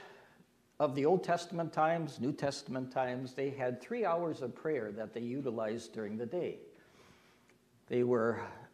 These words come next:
uh, at nine o'clock in the morning, twelve o'clock at noon, and then three o'clock in the afternoon.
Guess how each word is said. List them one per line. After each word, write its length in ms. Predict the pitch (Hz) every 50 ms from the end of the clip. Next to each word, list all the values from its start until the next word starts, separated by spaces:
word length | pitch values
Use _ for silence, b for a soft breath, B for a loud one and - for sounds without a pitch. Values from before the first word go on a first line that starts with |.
| _ _ _ _ _ _ _
uh, 360 | 113 113 104 98 95 85 78 69 - - -
at 160 | 131 135 113
nine 240 | 123 - 131 147 165
o'clock 440 | 175 175 - 160 156 165 185 - -
in 80 | 165
the 80 | 147 151
morning, 520 | 151 151 151 160 165 180 196 202 196 175 147 - _ _ _ _ b b b b b b b b b b b b b - _ -
twelve 300 | - - 123 143 147 151
o'clock 360 | 160 160 - 160 156 160 160
at 160 | 160 139 131 -
noon, 480 | 147 156 170 196 208 214 214 - - B B B B B B B B B B B B B B B _ -
and 160 | 127 120 117
then 240 | 117 117 117 110 110 -
three 200 | - - 156 147
o'clock 380 | 131 - - 131 120 117 117 -
in 100 | 113 110
the 120 | 107 104
afternoon. 560 | 104 101 101 - - 113 110 139 208 214 127